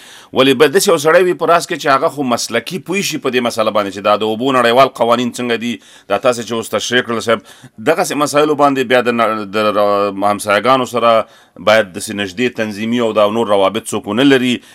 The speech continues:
یعنی واقعاً د ملي، اه، پوهې او د ملي، اه، ګټو پر اساس باندې باید تصمیم ونیول شي او یو مسلکي او کادري کمیټه هلته وي چې هغه پوه شي په دې مسایلو باندې. خو بیرته سیاست ته خبره راوړو. زموږ ژوند ټول بیخي په دې سیاست کې خراب شوی صاحب.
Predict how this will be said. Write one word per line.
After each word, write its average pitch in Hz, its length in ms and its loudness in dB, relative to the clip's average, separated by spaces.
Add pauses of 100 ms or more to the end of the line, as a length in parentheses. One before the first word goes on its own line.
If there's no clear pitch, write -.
(120)
یعنی 151 160 -2
واقعاً 160 640 -2 (100)
د 104 160 -10
ملي، 135 300 0
اه، 127 480 -2
پوهې 156 320 0
او 139 80 4
د 123 80 -2
ملي، 131 560 2
اه، 110 600 4
ګټو 139 300 0
پر 113 140 -2
اساس 113 360 0
باندې 117 240 0
باید 110 280 2 (360)
تصمیم 143 380 0
ونیول 123 260 2
شي 117 140 -2
او 107 80 4
یو 104 140 2
مسلکي 101 1040 -2
او 92 220 0 (420)
کادري 110 400 2
کمیټه 127 340 -2
هلته 147 300 2
وي 170 100 -4
چې 156 80 -6
هغه 131 240 2
پوه 190 220 -6
شي 156 160 -4
په 131 80 -4
دې 117 60 -4
مسایلو 101 380 -2
باندې. 78 640 -8
خو 110 60 -8
بیرته 196 280 2
سیاست 151 380 -2
ته 185 60 0
خبره 131 320 2
راوړو. 101 200 2
زموږ 151 380 -2
ژوند 143 340 -2
ټول 160 160 -2
بیخي 123 300 -6
په 131 100 -4
دې 120 60 -4
سیاست 107 380 -2
کې 120 60 -6
خراب 92 260 -4
شوی 87 180 -6
صاحب. 82 180 -8